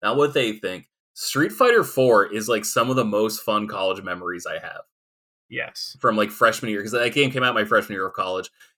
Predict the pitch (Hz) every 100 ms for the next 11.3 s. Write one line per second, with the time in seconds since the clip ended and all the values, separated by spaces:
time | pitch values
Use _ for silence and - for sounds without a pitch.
0 | _ 117 117 113 104 117 117 113 110 104
1 | 110 107 101 98 - 98 95 - 101 95
2 | 87 - 98 95 95 92 90 - 98 92
3 | 92 95 - 95 - 95 101 98 95 98
4 | 92 90 92 92 92 92 90 - - 92
5 | 90 - _ _ - 113 107 101 - -
6 | _ _ _ _ _ _ - - 104 101
7 | 98 98 92 - 113 - - - - 139
8 | - - - 254 180 - 135 135 151 123
9 | 110 107 110 107 107 107 107 107 104 98
10 | 101 98 95 92 90 92 90 92 - -
11 | - 53 -